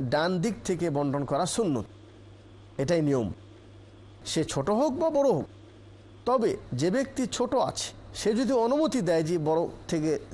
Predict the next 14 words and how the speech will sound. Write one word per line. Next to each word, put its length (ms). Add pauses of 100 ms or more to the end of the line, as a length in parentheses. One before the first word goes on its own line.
চালু 220
করে 160
দেন, 160
তাহলে 220
একটা 180
আলাদা, 180
কিন্তু 200
ছোট 300
থেকেই 340 (600)
দেওয়া 240
উচিত। 320 (380)
আর 160
এখানে 220
দেখছে 380